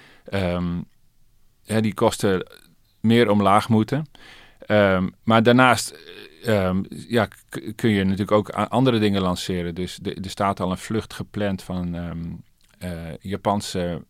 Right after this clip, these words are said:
miljardair om de maan. Dus dat, hè, en, eh,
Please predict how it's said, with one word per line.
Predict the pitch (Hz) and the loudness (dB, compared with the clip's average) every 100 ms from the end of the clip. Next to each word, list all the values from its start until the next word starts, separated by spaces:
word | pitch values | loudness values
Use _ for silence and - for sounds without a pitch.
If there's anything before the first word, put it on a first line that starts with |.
| _ _ _ _ | _ _ _ _
miljardair | - 98 92 87 95 95 90 85 - _ - - - | -6 -4 -2 -2 -2 0 0 -2 -8 _ -20 -14 -2
om | 110 | 0
de | 95 | 2
maan. | 90 85 120 123 - | 0 0 -2 -8 -12
Dus | - 90 - | -12 -12 -12
dat, | - - - | -16 -16 -18
hè, | - 92 92 85 - - | -10 -8 -8 -10 -16 -20
en, | - 90 85 85 - | -8 -6 -6 -8 -10
eh, | 90 | -12